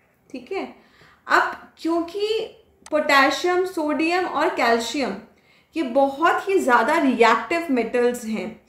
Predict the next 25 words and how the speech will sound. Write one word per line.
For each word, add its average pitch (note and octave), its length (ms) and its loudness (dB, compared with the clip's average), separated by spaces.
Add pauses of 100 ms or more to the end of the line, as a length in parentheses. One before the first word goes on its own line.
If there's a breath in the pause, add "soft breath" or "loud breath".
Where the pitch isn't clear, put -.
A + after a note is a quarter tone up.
(300 soft breath)
that B3 220 6
is E4+ 200 0
why D4 340 2
ये F4 80 0
cold D4+ 520 0
water C4 300 4
से D4+ 160 -4
ही D4 220 0
react B3 420 2
कर A#3 100 -2
लेते A3+ 280 0
हैं, C#4+ 140 0
आपको C#4+ 340 0
पानी C#4 340 2
गर्म B3+ 320 2
करने B3 240 0
की B3 140 -6
भी D#4 140 0
ज़रूरत G#3+ 400 0
नहीं F#3+ 280 -6
है, - 200 -8 (140)
ठीक B3 180 -8
है। D#4+ 240 -6 (320 loud breath)
So C#4+ 100 -2
potassium, C#4 800 0